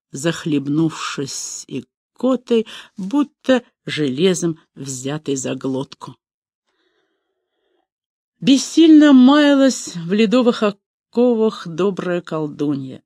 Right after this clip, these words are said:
Видела она всё, но не могла остановить самого Вельзевула, козлоногого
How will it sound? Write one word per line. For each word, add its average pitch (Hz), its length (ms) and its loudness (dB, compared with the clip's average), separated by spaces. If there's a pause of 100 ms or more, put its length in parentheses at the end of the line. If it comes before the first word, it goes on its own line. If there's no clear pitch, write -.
(120)
Видела 190 880 -2
она 160 220 -2
всё, - 400 -8 (260)
но 165 140 0
не 196 120 4
могла 220 760 0 (440)
остановить 208 920 -2 (1160)
самого 226 680 2
Вельзевула, 202 1120 0
козлоногого 202 1080 0